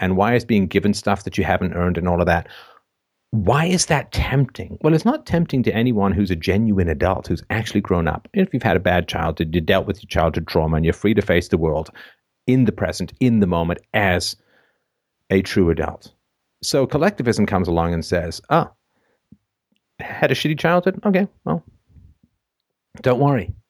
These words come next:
We can make it all better for you. We can be the new parents. We can give you the resources. We can tell you what to do. We can manage you. We can control you. We can give you a place to live.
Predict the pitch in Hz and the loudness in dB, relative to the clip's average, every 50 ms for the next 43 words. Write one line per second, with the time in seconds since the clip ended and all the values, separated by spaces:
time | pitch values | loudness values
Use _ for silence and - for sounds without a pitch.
0 | _ _ _ _ _ _ _ _ _ - 82 90 95 92 101 95 95 95 - 92 | _ _ _ _ _ _ _ _ _ -6 -4 -2 -2 0 -2 -2 -2 0 2 2
1 | 95 101 98 110 131 135 - 95 87 87 78 76 85 - - 107 107 98 98 92 | 4 4 4 2 0 -2 -4 -6 -8 -8 -6 -6 -4 -2 0 2 2 2 2 2
2 | 92 82 76 82 87 - - 76 69 62 - - - - - 85 80 92 87 90 | 2 0 0 0 0 0 0 -2 -4 -4 -6 -10 -14 -12 -6 -2 0 0 0 0
3 | - - 110 113 123 139 143 147 160 147 - - - 85 71 85 98 110 110 110 | 0 -2 -2 0 0 0 0 0 -2 -2 -2 -2 -2 -2 0 2 2 2 2 2
4 | 110 107 110 113 117 113 - 110 - - 113 - 117 110 - - 80 90 95 90 | 0 0 0 0 0 0 -2 -2 -2 -2 0 0 0 0 0 0 2 2 2 2
5 | 85 95 98 95 - 95 - 98 98 101 98 95 95 - - 92 95 90 85 90 | 2 2 0 0 -2 -2 0 2 2 2 2 2 0 0 0 0 0 0 0 0
6 | 92 98 90 - - 101 98 92 92 92 - 104 104 - 107 107 - - 90 95 | 0 -2 -2 -2 -2 0 0 0 0 0 0 0 0 0 0 0 0 0 2 2
7 | 92 92 92 87 95 92 98 85 85 82 92 104 107 104 - 107 113 113 - - | 2 2 2 0 0 0 0 0 -2 0 0 0 -2 0 0 0 -2 0 0 -2
8 | 139 123 110 110 107 101 - | 0 2 2 2 0 0 -2